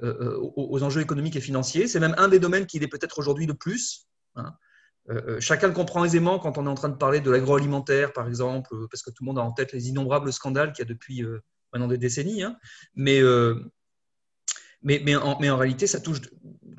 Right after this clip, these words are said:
tous, tous les domaines de, de, de la vie économique. Et il faut bien comprendre que le, le, le, le domaine de, de, de, de, de la pharmacie, de la santé,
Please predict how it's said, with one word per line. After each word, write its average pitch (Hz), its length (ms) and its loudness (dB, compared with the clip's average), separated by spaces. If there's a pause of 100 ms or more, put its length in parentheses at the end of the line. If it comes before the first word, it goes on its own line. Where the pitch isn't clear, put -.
tous, 147 180 -4
tous 143 160 -4
les 147 60 4
domaines 143 440 2
de, 120 100 0
de, 120 140 -2
de 120 120 -2
la 131 100 6
vie 139 120 0
économique. 143 440 -2
Et 147 80 0
il 143 40 0
faut 147 140 -6
bien 151 160 -2
comprendre 185 400 -2
que 190 240 4 (260)
le, 127 300 0
le, 120 320 0
le, 120 360 -6
le 120 440 -4
domaine 147 320 -2
de, 120 220 2
de, 117 300 -6 (100)
de, 120 60 -10
de, 120 240 -10
de - 120 -14
la - 80 -8
pharmacie, 170 480 0
de 143 80 0
la 123 80 6
santé, 220 540 -4